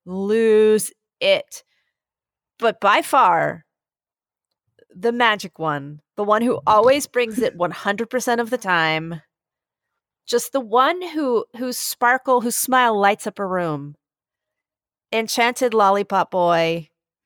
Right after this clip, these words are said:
Speaker 2: <laughs>
Speaker 1: Talking Light Bulb Head, Carter Page. Somebody,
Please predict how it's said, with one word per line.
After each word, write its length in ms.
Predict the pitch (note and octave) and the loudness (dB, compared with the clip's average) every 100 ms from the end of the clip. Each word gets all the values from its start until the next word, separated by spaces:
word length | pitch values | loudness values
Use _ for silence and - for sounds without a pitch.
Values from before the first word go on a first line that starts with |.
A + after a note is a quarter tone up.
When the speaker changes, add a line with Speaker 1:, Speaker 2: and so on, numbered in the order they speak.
| _ - | _ -20
Speaker 2:
<laughs> 760 | - _ - _ _ - _ | -20 _ -20 _ _ -20 _
Speaker 1:
Talking 380 | - A3 - A#3+ | 0 0 2 -2
Light 240 | G#3+ F#3+ | 2 0
Bulb 240 | - F#3 E3+ | 0 -2 0
Head, 480 | F#3+ D#3+ D3+ D#3 F3 _ _ _ _ _ _ F#4 D#4+ _ _ | 0 2 0 -4 -14 _ _ _ _ _ _ -10 -10 _ _
Carter 300 | - F#3 F3+ | -2 0 0
Page. 640 | G#3 G3+ E3 D#3 D3+ - - _ _ _ | -2 -2 0 -2 -6 -14 -20 _ _ _
Somebody, 840 | - - D4+ G4 C4 F3 G#2 - | -14 -2 0 2 0 0 -10 -14